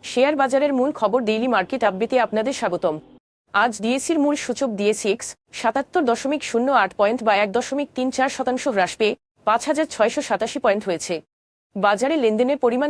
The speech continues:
ছিল পাঁচশো তেইশ কোটি টাকা, যা আগের দিনের তুলনায় আট দশমিক দুই নয় শতাংশ বেশি। ওষুধ ও রসায়ন খাত থেকে ব্রিটন ফার্মাসিউটিক্যালস এবং রেনাতা, খাদ্য ও আনুষঙ্গিক খাত থেকে ব্রিটিশ আমেরিকান টোবাকো অ্যান্ড অলিম্পিক, ব্যাংকিং খাতে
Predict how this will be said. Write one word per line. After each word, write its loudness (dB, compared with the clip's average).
ছিল -4
পাঁচশো 0
তেইশ -2
কোটি -2
টাকা, 0
যা 4
আগের 0
দিনের 0
তুলনায় 0
আট 0
দশমিক -2
দুই 2
নয় 2
শতাংশ -2
বেশি। -2
ওষুধ 2
ও 2
রসায়ন 2
খাত 0
থেকে -4
ব্রিটন -2
ফার্মাসিউটিক্যালস 0
এবং 0
রেনাতা, 0
খাদ্য 0
ও 4
আনুষঙ্গিক 0
খাত 0
থেকে -2
ব্রিটিশ -2
আমেরিকান -2
টোবাকো 2
অ্যান্ড 0
অলিম্পিক, -2
ব্যাংকিং 0
খাতে -2